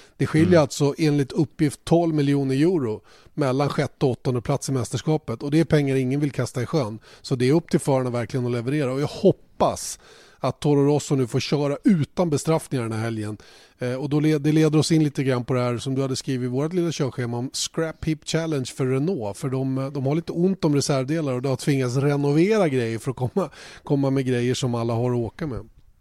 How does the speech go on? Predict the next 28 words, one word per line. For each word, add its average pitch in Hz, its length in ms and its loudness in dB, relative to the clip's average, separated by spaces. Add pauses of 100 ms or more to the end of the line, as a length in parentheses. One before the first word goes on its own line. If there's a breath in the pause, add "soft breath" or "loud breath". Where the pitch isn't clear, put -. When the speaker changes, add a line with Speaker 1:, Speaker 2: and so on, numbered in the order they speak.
(120)
Speaker 2:
Mm. 123 360 -6 (120)
Och - 120 -8
det, 135 180 8
det 123 260 2
som 127 300 0
är 120 680 2
anledningen 127 520 0
där 131 180 2
då 107 160 2
är 98 80 4
att, - 280 -6
eh, 104 200 2 (120)
det 110 160 -4
sägs 117 240 2
så 113 140 4
att - 380 -6
Renault 113 540 2
har 107 300 2
allt 113 200 0
fokus - 420 -2
nu 107 120 0
på 98 480 -2 (420 loud breath)
tjugoarton 110 600 2
och 110 100 -2
producera 101 640 -2 (640 soft breath)
eh, 87 340 -8
ditåt, 131 560 0 (200)
och - 380 -6